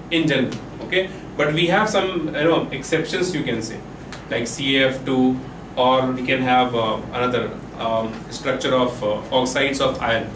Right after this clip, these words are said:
There also we have some anions present in the void. Okay, but generally voids are smaller in size. No, suppose if the atoms are arranged this way, okay, so voids obviously it is smaller in size.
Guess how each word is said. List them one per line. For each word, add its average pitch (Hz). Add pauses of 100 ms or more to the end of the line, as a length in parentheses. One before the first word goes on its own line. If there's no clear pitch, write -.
(440)
There 160
also 170
we 160
have 160
some 156
anions 147
present 147
in 123
the 110
void. 101 (540)
Okay, 175 (340)
but 156
generally 196
voids 160
are 196
smaller 170
in 165
size. 110
No, 160
suppose 151
if 147
the 143
atoms 160
are 160
arranged 147
this 139
way, - (540)
okay, 120
so -
voids 151
obviously 180
it 185
is 180
smaller 185
in 190
size. 170